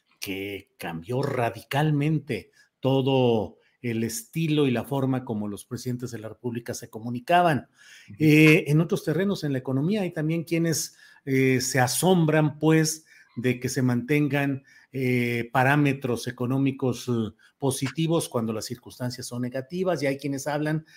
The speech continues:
Speaker 1: de que el propio presidente recurre a ciertas medidas o ideas de él que estremecen, digamos, los criterios tradicionales.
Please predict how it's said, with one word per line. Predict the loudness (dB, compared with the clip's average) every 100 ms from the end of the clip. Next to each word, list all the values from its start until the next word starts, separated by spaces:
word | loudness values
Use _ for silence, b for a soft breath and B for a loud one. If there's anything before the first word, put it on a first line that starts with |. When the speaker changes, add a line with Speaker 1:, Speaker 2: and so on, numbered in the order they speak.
| b
Speaker 1:
de | -6 -4
que |
el | -4
propio | -4 -6 -4 -6
presidente | -8 -6 -2 -2 -2 -2 -2 -2 b b
recurre | -6 -6 -4 -2 -2 0
a | -2
ciertas | -2 -2 -2 -2 -2 -2 -2 -8 b b b
medidas | 0 2 0 -2 -2 -2 -2 0
o | -2
ideas | 0 0 0 -2 -6 -8 -10
de | -4 0 0
él | -2 -6 b b b
que | -6 -4 -2 0 0 0 -2 -2
estremecen, | -4 -4 -2 -2 0 0 -2 -4 -6
digamos, | -6 -4 -4 -4 -10 b b b
los | -2 0
criterios | -4 -2 -2 -2
tradicionales. | -4 -8 -8 -10 -10 -12 -16